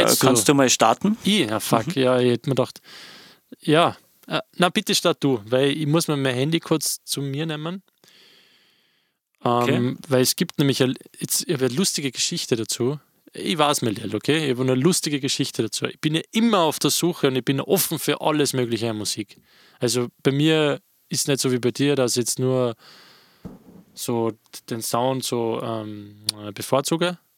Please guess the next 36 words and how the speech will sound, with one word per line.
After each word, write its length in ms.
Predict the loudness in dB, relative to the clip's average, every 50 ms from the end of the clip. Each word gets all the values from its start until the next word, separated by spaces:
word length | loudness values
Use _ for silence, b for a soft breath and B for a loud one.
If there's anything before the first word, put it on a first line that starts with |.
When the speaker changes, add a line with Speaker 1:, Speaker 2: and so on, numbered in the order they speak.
| _ _ -4
Speaker 2:
Mhm. 280 | -4 -2 -2 -4 -6 -8
Speaker 1:
s-, 140 | -12 -20 -20 _ _ -18
sondern 400 | -14 -8 -4 -4 -2 -2 -4 -6 -8
ich 120 | -6 -2 0
mag 140 | 0 2
ja 100 | 2 0
wirklich 280 | 0 -2 -2 -6 -4 0
alles. 400 | 2 2 2 2 2 0 -4 -6 -8 -6
Also 460 | -6 -4 -2 -2 -2 -2 -2 -4 -6 -8 -16 _ -14
ich 100 | -10 -6
mag 200 | -4 -2 0 2
ja, 460 | 2 2 2 2 2 2 2 0 -2 b b b b b b b b b b b b
bin 120 | -8 -8 -8
zum 140 | -6 -4 -2
Beispiel 340 | -2 -2 -2 -2 -2 0
ja 460 | 0 2 2 2 2 2 0 0 -2 -4 -8 b b b b b b b b b b b b b b _ _ _ _ -20
voll 320 | -20 -14 -2 0 2 4
der 140 | 4 4 4
One 200 | 4 4 4 4
Republic 480 | 4 4 4 4 4 4 2 2 2
Fan 320 | 2 2 4 4 4 4 2
oder 300 | 4 4 4 4 4 4
ich 60 | 4
war 100 | 4 4
auf 100 | 4 4
einem 80 | 2 2
Coldplay-Konzert 1000 | 4 4 4 4 4 2 2 2 2 0 0 0 2 2 4 4 4 2 0 -6 B B B B B B B B
oder 200 | 2 2 4 4
ich 140 | 2 2 0 0
liebe 220 | 0 2 2 0
zum 160 | 0 0 2
Beispiel, 340 | 2 2 2 0 2 2 4
äh, 400 | 4 4 4 2 2 2 2 2
jetzt 180 | 0 0 0 0
Falco 640 | 2 2 2 2 2 4 4 4 6 6 6 4
oder 400 | 4 4 4 4 4 2 0 0